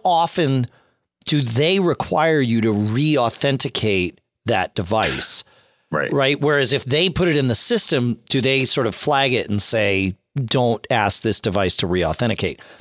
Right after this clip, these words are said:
Speaker 1: 'Cause it's no big deal if they require you to re-authenticate your laptop, like, once a week, like, whatever. Like, "Oh yeah, I just gotta re-log in. Okay. Yep. Yep. Everything's good." Well, if that's your router, that starts becoming a little bit of a chore to have to do this
Speaker 2: Mm-hmm.
Speaker 1: rigmarole all the time.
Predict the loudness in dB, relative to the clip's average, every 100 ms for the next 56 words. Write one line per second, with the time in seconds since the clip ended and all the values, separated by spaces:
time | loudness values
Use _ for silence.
0 | -4 -2 0 2 2 2 0 0 2 2
1 | 0 -4 _ _ _ _ -2 -2 2 2
2 | 0 0 2 2 2 2 2 2 0 0
3 | 0 0 0 0 2 0 0 -2 0 -2
4 | 0 0 0 0 0 -2 -6 -16 -20 -6
5 | -4 -4 0 2 2 0 0 2 2 4
6 | 2 2 0 0 0 0 0 0 -2 -6
7 | -4 0 0 0 -4 -4 _ -4 -2 -2
8 | 0 0 0 2 0 -2 -10 _ _ 0
9 | 0 0 -4 _ -8 0 2 2 2 2
10 | 2 2 2 0 -2 _ _ -2 0 2
11 | 2 0 0 -2 0 0 2 2 0 0
12 | -2 -2 0 2 2 0 -4 -12 -20 _
13 | _ 0 2 0 -2 -2 0 2 2 2
14 | 0 2 2 0 -2 -2 -4 -4 -4